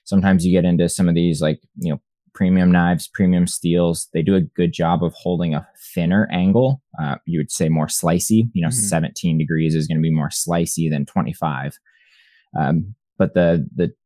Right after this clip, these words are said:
Speaker 1: potential drawback is that they dull quicker. So when
Speaker 2: Yeah.
Speaker 1: you get to a premium steel, you can go a little finer, but I would say rule of thumb, sharpen your knife, a hunting knife, at about twenty degrees.
Speaker 2: Okay.
Speaker 1: And then when you take that into the field, use a sharpener that you can touch up that angle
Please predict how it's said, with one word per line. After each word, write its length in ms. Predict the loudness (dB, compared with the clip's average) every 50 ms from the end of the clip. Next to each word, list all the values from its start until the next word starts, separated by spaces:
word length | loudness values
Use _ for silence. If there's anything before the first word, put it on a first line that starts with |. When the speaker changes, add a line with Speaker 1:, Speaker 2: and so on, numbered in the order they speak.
| _ _ _ _ _ _ -8
Speaker 1:
potential 340 | -4 0 0 0 0 -2 -2
drawback 520 | 0 2 2 2 2 2 2 0 0 -2
is 200 | -2 -2 -2 -4
that 140 | -6 -6 -4
they 120 | -4 -4
dull 560 | -4 -4 -2 -2 0 0 0 0 -2 -4 -8 -8
quicker. 480 | -4 -2 -2 0 2 2 2 2 0 -4 -6
So 160 | -4 0 2
when 100 | 4 6
Speaker 2:
Yeah. 40 | 6
Speaker 1:
you 160 | 6 6 4
get 100 | 2 2
to 80 | 0 0
a 60 | 0
premium 360 | 2 2 2 4 4 4 2
steel, 300 | 0 0 0 2 4 4
you 100 | 4 2
can 120 | 2 2 2
go 160 | 2 2 2
a 60 | 2
little 160 | 2 2 0
finer, 420 | -2 -2 -2 0 0 2 0 0 0
but 220 | 0 0 -2 -2 _ 0
I 100 | 2 4
would 160 | 4 4 2
say 240 | 2 2 2 2 2
rule 300 | 2 2 4 4 4 4
of 100 | 2 0
thumb, 340 | 0 -2 0 0 0 -2 -4
sharpen 400 | -6 -2 0 0 2 4 4 4
your 120 | 4 4 4
knife, 400 | 2 2 0 0 -2 -4 -6 -6
a 60 | -4
hunting 320 | -2 0 0 0 0 0
knife, 240 | 0 0 0 0 0
at 60 | 0
about 260 | 2 2 2 2 0 -4 _ -10
twenty 320 | -6 -2 0 0 0 0
degrees. 500 | 0 0 -2 -4 -6 -6 -8 -12 -14 -16 _ _ _ _ _ _ -20
Speaker 2:
Okay. 220 | -16 -14 -14 -14 -16 -20 _ _ _ _ _ _ _ _ _ 2
Speaker 1:
And 120 | 4 4
then 340 | 6 6 6 4 4 4 2 -2 _ _ _ _ _ -10 -2 2
when 160 | 4 6 6
you 80 | 6
take 200 | 6 4 2 4
that 160 | 4 2 4 4
into 160 | 4 4 4
the 80 | 2
field, 460 | 0 0 2 2 4 6 6 6 6 6
use 200 | 6 6 4 2
a 60 | 0
sharpener 480 | 0 2 2 2 2 2 2 2 2
that 160 | 2 2 0 0
you 140 | -2 -2
can 140 | 0 -2 -4
touch 300 | -4 -4 -6 -4 0 0
up 180 | 0 0 0 2
that 180 | 2 2 2
angle 400 | 2 2 0 2 2 0 0 -2